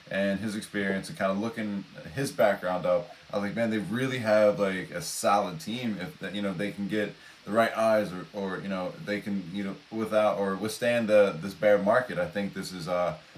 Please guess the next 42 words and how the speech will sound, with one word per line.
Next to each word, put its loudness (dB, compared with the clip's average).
a -4
great 0
layup 4
for -6
'em. -6
And, -4
um, -2
you -6
know, -2
the, -6
the, -10
the -12
floor -4
price, 4
i-, -6
if -2
you -4
were -2
paying 2
attention -4
to -4
that, 4
that 0
might 0
have -6
deterred -4
you, -4
or 0
it -2
might 4
have -2
made 0
you 0
a 2
little 0
bit -6
more 4
excited 2
knowing 0
and -6
seeing -4
what, -4